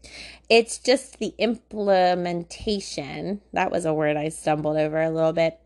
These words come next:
It's just the way we implement these concepts that takes a little bit of a different form. But we're all kind of noticing something similar. And that thing we're noticing is that there is this beautiful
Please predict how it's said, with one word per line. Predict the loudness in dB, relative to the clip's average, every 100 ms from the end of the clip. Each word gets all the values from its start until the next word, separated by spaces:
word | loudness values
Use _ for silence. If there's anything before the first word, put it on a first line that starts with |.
| -8
It's | -4
just | -6 -2
the | 0
way | 2 2
we | 0 -2
implement | -4 -2 -2 -2 -4 -6
these | -8 -8
concepts | -8 -6 -6 -4 -6 -6 -2
that | -2 0
takes | -4 -4 -6
a | -2
little | 0 2
bit | 0
of | -2
a | -2
different | -4 -6 -8 -10 -8
form. | -6 -6 -6 -8 -12 _ _ _ _ -20 -4
But | 0
we're | 2 4
all | 4 2 -2 -12 -20 _
kind | -4 0 0
of | 0
noticing | 0 2 2 0 -2 -8 -8
something | -6 -6 -6 -8 -8
similar. | -10 -8 -8 -8 -8 -8 -10 -18 -18 -16 2
And | 4 4
that | 2 -2
thing | -4 -2 0
we're | 0 0
noticing | 0 2 2 0 -4 -4 -4
is | -6 -4
that | -2 -2 -2
there | 0
is | 2 0
this | -4 -6
beautiful | -6 -8 -2 0 4 4 4 2 -4 -2 2 2 2 0